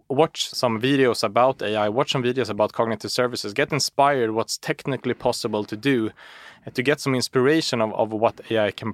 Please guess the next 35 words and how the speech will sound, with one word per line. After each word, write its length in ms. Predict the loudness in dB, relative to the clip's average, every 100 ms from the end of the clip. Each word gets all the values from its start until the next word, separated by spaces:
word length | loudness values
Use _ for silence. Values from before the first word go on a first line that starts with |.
| -6
provide 320 | 0 2 2
today. 260 | 0 -4 -8 _ -2
And 140 | 4
there 80 | 4
are 120 | 4
videos 480 | 4 4 4 2 -2
with 240 | -4 -2
me 220 | 0 0 2
doing 300 | 2 2 2
the 160 | 0
democratizing 720 | 2 0 0 0 0 0 -2
A 180 | -2 0
I 100 | 0
with 200 | -2 -4
cognitive 360 | -2 -2 -4 -2
services 460 | -2 0 -2 -2 0
available 440 | 0 0 0 -2
online, 440 | 0 4 4 2 -4 -14 -16 -2
and 120 | 2
there 100 | 4
are 120 | 4 4
other 400 | 4 2 2 0
cognitive 340 | 0 0 -2
services, 540 | 0 0 0 -2 -2 -4
uh, 220 | -4 -4
videos 340 | -2 0 0 -2
available, 420 | 0 0 0 -2
so 140 | -2
you 100 | -4
can, 220 | -4 -8 -8
you 120 | -6
can 120 | -4
watch 200 | -4 -2
them 100 | -2
online. 300 | -2 -2